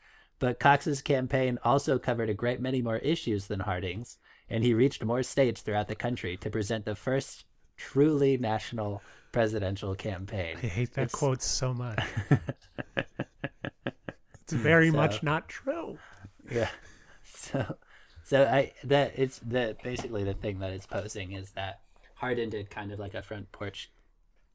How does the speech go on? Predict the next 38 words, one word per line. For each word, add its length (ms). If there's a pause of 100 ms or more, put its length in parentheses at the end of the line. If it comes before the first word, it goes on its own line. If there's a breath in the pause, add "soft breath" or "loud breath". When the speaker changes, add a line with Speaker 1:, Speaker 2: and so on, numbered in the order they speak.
(120)
Speaker 1:
campaign 500
thing. 300 (560 soft breath)
And, 460
um, 440 (800)
and 140
usually 400
you 140
look 160
at 60
the 60
presidents 420
who 100
won 320
and 120
you're 100
like, 200
"Okay, 340
so 160
then 140
more 180
people 260
will 120
model 300
it 100
after 240
that." 280 (440 soft breath)
But 260
his 420
take 360 (260)
or 140
her 280
take 340
in 140
the 100
paper 300
is 240
that 360 (240)
Harding 720